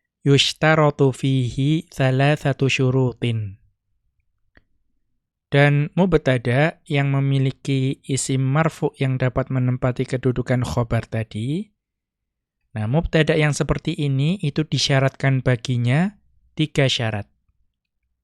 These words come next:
Al-awwalu, syarat yang pertama, an ya'tamida ala nafyin aw istifhamin.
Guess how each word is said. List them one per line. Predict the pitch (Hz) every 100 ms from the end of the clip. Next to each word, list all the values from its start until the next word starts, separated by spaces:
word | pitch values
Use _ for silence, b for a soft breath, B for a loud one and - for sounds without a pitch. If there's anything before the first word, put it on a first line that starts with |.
| _ _ _ _ _ _ _ _ _ _ _
Al-awwalu, | 135 143 185 180 139 117 139 185 - -
syarat | 143 135 131 127
yang | 127
pertama, | 120 - 117 110 117 175 202 - _ _ _ _ _ _ _ _ _ _ 147
an | 147
ya'tamida | 143 175 196 - 156 151 147 139 139
ala | 135 131 127 123
nafyin | 127 139 - - 143 180 202 - _ -
aw | 143
istifhamin. | 160 180 - 151 - - 139 123 117 110 107